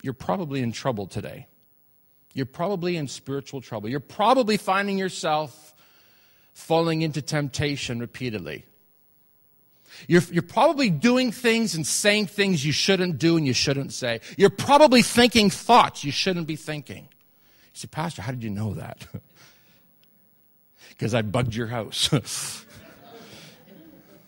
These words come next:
Everybody who becomes a member of this church gets their house bugged.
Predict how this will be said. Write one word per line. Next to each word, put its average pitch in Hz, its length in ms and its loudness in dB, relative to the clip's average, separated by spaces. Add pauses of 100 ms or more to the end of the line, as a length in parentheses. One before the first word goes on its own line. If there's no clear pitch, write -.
(580)
Everybody 131 360 0
who 131 80 2
becomes 127 320 -4
a 120 40 -6
member 123 220 -2
of 113 40 -6
this 123 160 -4
church - 280 -8
gets - 160 -8
their 110 80 -4
house 110 200 -2
bugged. - 420 -8